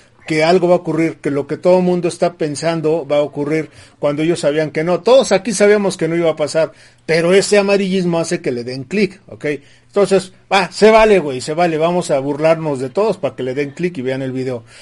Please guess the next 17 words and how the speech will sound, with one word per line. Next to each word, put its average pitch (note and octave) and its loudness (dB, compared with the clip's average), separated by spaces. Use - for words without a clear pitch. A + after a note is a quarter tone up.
Entonces, E3 -2
yo F3 6
no F#3 6
vi F3 6
el F3 4
video F3 4
en G3 0
vivo, G3+ 4
yo F3 6
lo D3 2
vi D#3 0
después. E3 0
Cuando C3+ -4
veo D3+ 2
el F3+ 2
video F3 2
después F#3 2